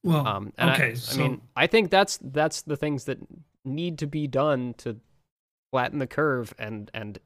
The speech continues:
Speaker 2: end this crisis, but, uh, there are a lot of people who disagree with that, and we've seen that with all the,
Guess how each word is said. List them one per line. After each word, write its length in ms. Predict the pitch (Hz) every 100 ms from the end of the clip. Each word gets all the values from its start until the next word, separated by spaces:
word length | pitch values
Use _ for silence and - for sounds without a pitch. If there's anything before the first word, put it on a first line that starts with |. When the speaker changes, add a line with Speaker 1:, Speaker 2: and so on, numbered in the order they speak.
| -
Speaker 2:
end 240 | 123 117
this 180 | 104 101
crisis, 420 | - 120 107 110
but, 240 | - 92 - - - _ -
uh, 80 | 104 -
there 120 | 104
are 40 |
a 40 | 107
lot 100 | 101
of 40 |
people 200 | - 110
who 200 | 101 101 92 _ _ _ _ _ _ _ _ _ _ _ _ _
disagree 400 | - 104 110 139
with 140 | 175 143
that, 240 | 127 117
and 160 | - 117
we've 160 | 123 123
seen 240 | 185 185
that 220 | 160 143
with 180 | 143 139
all 140 | 139
the, 180 | 135 123